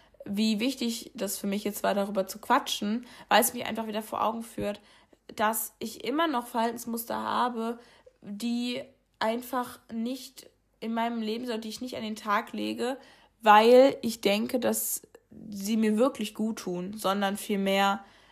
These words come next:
weil ich denke, dass sie in den Augen der Gesellschaft gut sind. Oder weil sie mich zu einer Person machen, die die Gesellschaft respektiert, akzeptiert, die andere Menschen deswegen es, ähm, respektieren und akzeptieren. Und dadurch werde ich vielleicht geliebt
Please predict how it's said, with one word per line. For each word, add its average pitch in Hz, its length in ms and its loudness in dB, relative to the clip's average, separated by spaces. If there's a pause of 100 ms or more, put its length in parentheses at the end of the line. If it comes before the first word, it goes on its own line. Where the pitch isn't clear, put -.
(160)
weil 202 500 8
ich 214 120 -4
denke, 214 260 2
dass 190 260 2
sie 190 140 -2
in 190 180 -2
den 185 200 -2
Augen 202 200 6
der 185 100 2
Gesellschaft 185 560 0
gut 180 220 -4
sind. - 320 -8 (340)
Oder 196 280 8
weil 190 160 8
sie 190 80 2
mich 190 160 0
zu 208 100 0
einer 190 140 2
Person 196 340 2
machen, 185 460 0
die 196 120 0
die 180 120 -2
Gesellschaft 185 560 2
respektiert, - 640 -2
akzeptiert, 190 640 -2
die - 100 0
andere 190 280 2
Menschen 185 380 0
deswegen 185 460 -2
es, - 200 -6 (140)
ähm, 180 280 2
respektieren 180 580 -6
und 175 60 -4
akzeptieren. 185 580 -8 (300)
Und 196 160 2
dadurch 190 320 4
werde 196 140 0
ich - 80 -10
vielleicht 196 260 -6
geliebt 226 500 0